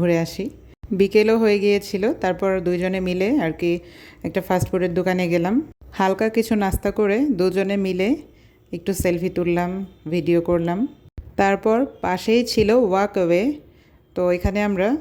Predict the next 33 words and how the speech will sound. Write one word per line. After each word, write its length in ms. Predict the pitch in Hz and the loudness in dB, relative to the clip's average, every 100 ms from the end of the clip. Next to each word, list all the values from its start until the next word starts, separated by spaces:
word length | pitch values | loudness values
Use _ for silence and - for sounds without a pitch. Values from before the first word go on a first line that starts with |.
| - - 165 | -6 -12 -4
দুজনে 360 | 175 175 196 208 | -2 0 0 0
মিলে 220 | 208 185 240 311 - - - _ - | 0 0 0 -2 -8 -20 -20 _ -14
গেলাম। 400 | 170 180 180 180 277 - - - | -2 0 2 2 -2 -2 -20 -12
তো 80 | - 180 | -2 0
এটা 140 | 185 202 | 2 0
হচ্ছে 240 | 220 - 214 233 - | 0 -2 -4 -4 -10
ধুপা 280 | - 175 196 185 | -8 -4 -2 0
দিঘির 360 | 170 185 180 175 | 0 0 -2 0
পাড়। 200 | 165 202 311 - - - - - - | -2 -2 -6 -14 -20 -20 -20 -20 -6
তো 80 | 175 | 0
এই 60 | 170 | 2
ধুপা 240 | 175 185 | 2 -2
দিঘির 300 | 180 180 185 170 | -2 -2 -4 -2
পাড়ে 220 | 175 180 233 | 0 0 0
ওইখানে 320 | 185 180 180 160 | -2 -2 -4 -4
গিয়ে 240 | 170 175 180 | -2 0 0
আমরা 300 | 175 165 190 294 - _ _ - - | 0 0 0 -2 -8 _ _ -20 -2
টিকিট 300 | 196 180 208 | 0 0 0
করলাম। 380 | - 208 196 214 349 - - - - | 2 2 4 0 -2 -6 -20 -16 -4
তো 40 | 175 | -2
এক 80 | 175 | -2
একজনের 420 | 190 185 214 233 254 | -4 -2 -2 -2 -2
পাঁচ 160 | 190 - | -2 0
টাকা 180 | 190 185 | -2 -2
করে 180 | 190 190 | -2 -2
নিয়েছে, 420 | 185 180 - 185 269 - - - - - | -2 -4 -4 -4 -4 -6 -20 -20 -20 -10
কিন্তু 220 | 190 180 185 180 | -6 -2 -2 2
জায়গাটা 400 | 180 190 185 202 | 2 0 -2 -4
সে 220 | 233 - 175 | -4 -4 -2
তুলনায় 440 | 180 180 180 175 | -2 -2 -4 -4
কিন্তু 280 | 180 170 180 - | -6 -6 -6 -4
অনেক 260 | 190 202 202 | -2 -2 -4
সুন্দর। 420 | - 170 156 | -4 -2 -2